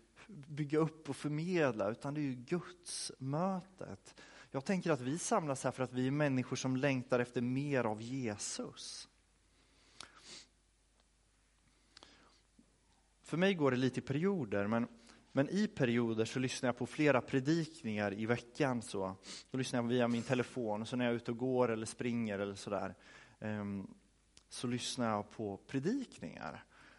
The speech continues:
Ehm, vi lever i en tid med så mycket marknadsföring, med så mycket reklam för saker hela tiden. Så många saker som vill ta våran uppmärksamhet.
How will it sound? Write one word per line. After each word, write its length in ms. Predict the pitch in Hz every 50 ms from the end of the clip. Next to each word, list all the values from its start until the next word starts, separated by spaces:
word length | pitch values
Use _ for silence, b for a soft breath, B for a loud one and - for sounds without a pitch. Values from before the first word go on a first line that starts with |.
| B _
Ehm, 580 | 113 113 107 107 107 107 104 104 101 98 - - - - _ - _ _ _ _ _ _ _ _ _ _ _ _ _ B B B B B B B _ _ B B B B B B B B B B -
vi 80 | 139 170
lever 320 | 185 202 190 170 147 143
i 60 | 139
en 100 | 135 127
tid 460 | 123 - - - 202 185 143 123 123 120
med 140 | 123 127
så 140 | - - 151
mycket 340 | 151 156 156 - - 151 139
marknadsföring, 1120 | 139 143 135 127 123 - - - 123 120 117 - - - 156 151 143 139 131 113 110 110
med 100 | 123 123
så 100 | - 156
mycket 300 | 160 160 - - 147 139
reklam 720 | 143 139 - - - 160 170 170 165 156 131 110 104 104 104
för 120 | - 123
saker 360 | - - 120 107 - - 113
hela 420 | 113 110 - 156 143 123 117 113 117
tiden. 540 | - - 160 151 139 113 104 98 98 101 B B B B B B -
Så 160 | - - 165
många 300 | 165 180 170 156 156 160
saker 380 | - - 175 147 131 - - -
som 140 | - 139 131
vill 80 | 120
ta 180 | - - 160 156
våran 260 | 147 139 127 123 127
uppmärksamhet. 1200 | 139 131 - - 127 123 120 117 - - - 135 143 190 247 214 113 95 107 - - - - -